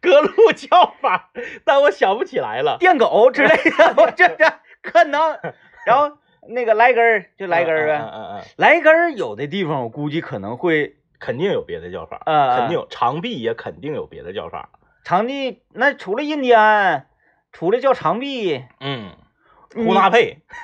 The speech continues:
Speaker 2: <laughs> 他关键是他还有一招叫呼纳海尔呢。
Speaker 1: 啊，对，还有叫呼纳海尔。
Speaker 2: 那你光叫呼纳佩，你呼，呼纳海尔。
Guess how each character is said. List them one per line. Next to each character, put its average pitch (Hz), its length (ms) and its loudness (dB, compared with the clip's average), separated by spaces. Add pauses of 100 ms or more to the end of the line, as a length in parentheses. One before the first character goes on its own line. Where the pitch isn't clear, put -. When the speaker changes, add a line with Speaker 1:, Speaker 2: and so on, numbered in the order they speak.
(260)
Speaker 2:
<laughs> 330 1400 2
他 381 140 2
关 392 180 2
键 403 160 2
是 370 140 -2
他 349 180 2
还 392 120 4
有 269 120 0
一 262 80 -6
招 311 160 2
叫 339 140 4
呼 339 160 -4
纳 349 180 4
海 349 120 4
尔 320 360 6
呢。 170 80 0
Speaker 1:
啊， 165 40 2
对， 180 80 -2
还 208 100 -4
有 220 100 -6
叫 214 140 -8
呼 226 100 -12
纳 220 80 -6
海 - 80 -10 (360)
尔。 - 120 0
Speaker 2:
那 349 120 4
你 302 100 -8
光 320 200 4
叫 381 160 0
呼 339 120 -6
纳 349 160 2
佩， 381 180 -2
你 320 100 -6
呼， 285 220 -6
呼 320 160 -4
纳 320 140 -2
海 330 100 2
尔。 240 160 -2